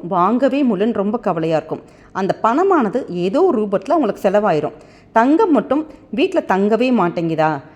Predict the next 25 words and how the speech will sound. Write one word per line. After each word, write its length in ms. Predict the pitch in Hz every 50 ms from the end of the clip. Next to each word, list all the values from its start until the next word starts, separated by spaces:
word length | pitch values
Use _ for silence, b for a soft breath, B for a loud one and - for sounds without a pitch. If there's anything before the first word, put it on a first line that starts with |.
| B B B
அப்படி 340 | B 233 233 - 294 294 359 370 - - -
தங்கம் 360 | - 202 196 247 269 359 381
நீங்க 200 | 370 311 226 185
வாங்கிட்டு 420 | 170 170 170 208 269 294 339 - 294 226
வந்தாலுமே 440 | 202 196 190 196 190 190 202 214 220 233 202 170 - -
உங்களால 360 | 202 196 202 208 220 254 320 339
அதை 120 | 262 311 - -
போட்டு 260 | 269 311 370 370 381
அழகு 300 | 285 208 208 240 240 247
பார்க்கவே 400 | - 294 262 247 - 262 269 269
முடியாம 500 | 240 214 185 190 185 190 180 185 208 202 190 B B B B B B B B
உடனே 380 | 180 190 202 226 277 330 392 415
உங்களுக்கு 440 | 415 370 311 254 247 247 226 240 220
வந்து 120 | 214 233 254
அது 120 | 220 196
அடகு 280 | 175 170 196 240 269 -
கடைக்கு 280 | 247 196 196 - 170 -
போயிருதா? 420 | 185 175 165 165 160 147 170 170 165 156 165 B B B B B
நீங்க 200 | B 196 196 196
கவலையே 540 | - - 196 196 196 202 233 240 262 269 302 294
பட 200 | - 220 190 170
வேணாங்க. 380 | 175 165 165 160 160 156 156 190 220 226 B B B B B B
சின்ன 420 | - - 285 285 320 370 392 415
ஒரு 160 | 392 302 214 170
எளிய 280 | 185 185 202 233 254